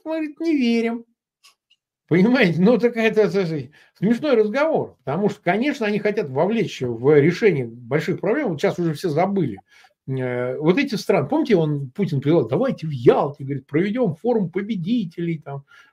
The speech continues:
что-то такое. Стран-победителей ещё со Второй мировой войны. А ты кто такой? Ну, был такой. Щас вот, щас рассказываю, все говорят: «Ну, Фегин на ходу выдумывает». Вы знаете, что инициатива была такая? Серьёзно её продвигали. До войны, естественно. В Украине, до двадцать второго года.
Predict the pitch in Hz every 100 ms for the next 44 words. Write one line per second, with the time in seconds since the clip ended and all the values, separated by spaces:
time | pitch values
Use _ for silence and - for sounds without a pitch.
0 | - 208 214 - - 220 190 160 143 214
1 | 185 135 135 180 269 208 165 180 165 -
2 | 180 190 180 175 175 127 104 - _ 214
3 | - 381 - - - - _ _ _ -
4 | 160 175 147 196 302 226 202 220 160 180
5 | 196 202 170 175 214 208 - 269 262 190
6 | 175 151 127 165 214 214 165 147 170 135
7 | 120 123 110 110 170 294 330 220 143 165
8 | 170 139 110 113 101 _ _ _ _ _
9 | _ _ _ - - 175 226 262 202 160
10 | 196 196 160 165 127 107 101 120 196 120
11 | 120 123 92 92 - 87 _ _ _ _
12 | _ _ _ 123 120 101 95 - 131 107
13 | _ _ 123 113 120 117 117 104 92